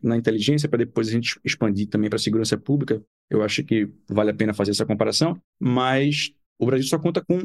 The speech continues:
um, um corpo de controle externo das atividades de inteligência e que não é suficientemente técnico e que tem expertise pra poder conduzir esse tipo de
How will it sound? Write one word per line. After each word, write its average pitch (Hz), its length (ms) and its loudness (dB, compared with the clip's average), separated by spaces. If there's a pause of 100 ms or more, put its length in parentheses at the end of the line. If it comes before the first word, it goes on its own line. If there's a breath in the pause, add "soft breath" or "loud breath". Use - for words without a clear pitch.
(140)
um, 220 300 2
um 240 100 -2
corpo 202 420 0
de 123 160 -4
controle 135 320 2
externo 123 380 -2
das 110 140 -2
atividades 113 340 -2
de 117 60 2
inteligência 120 640 2 (380)
e 156 140 2
que 196 420 0
não 175 240 2
é 180 60 2
suficientemente 185 1040 0 (600)
técnico 151 920 0
e 131 720 0
que 151 120 0
tem 151 300 0
expertise 160 840 -2
pra 156 220 0
poder 151 260 0
conduzir 156 560 0
esse 160 160 -4
tipo 151 320 -2
de 156 320 0